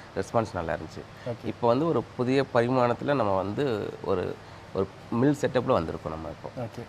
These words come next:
Speaker 1: பாத்தீங்க அப்படின்னா, ஒரு சின்னதா ஒரு அமௌண்ட் இருந்துச்சு அப்படின்னா, அவங்களே வந்து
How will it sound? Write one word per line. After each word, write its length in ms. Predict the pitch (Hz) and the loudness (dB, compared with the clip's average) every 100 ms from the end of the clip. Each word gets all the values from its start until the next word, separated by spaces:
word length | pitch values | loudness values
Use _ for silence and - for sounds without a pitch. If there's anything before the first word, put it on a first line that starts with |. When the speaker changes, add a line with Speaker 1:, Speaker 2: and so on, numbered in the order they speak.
| - - | -2 0
Speaker 1:
பாத்தீங்க 200 | 101 110 | 2 0
அப்படின்னா, 380 | 98 113 170 - | 0 0 0 0
ஒரு 260 | 110 104 - - | 0 0 -4 -2
சின்னதா 260 | 139 131 139 | 2 6 8
ஒரு 180 | 127 113 | 6 6
அமௌண்ட் 340 | 104 113 110 | 6 4 2
இருந்துச்சு 260 | 107 104 104 | 0 0 -2
அப்படின்னா, 220 | - 147 - - - - | -2 -6 -8 -14 -16 0
அவங்களே 260 | 95 117 120 | 4 6 8
வந்து 400 | 110 104 117 | 6 4 0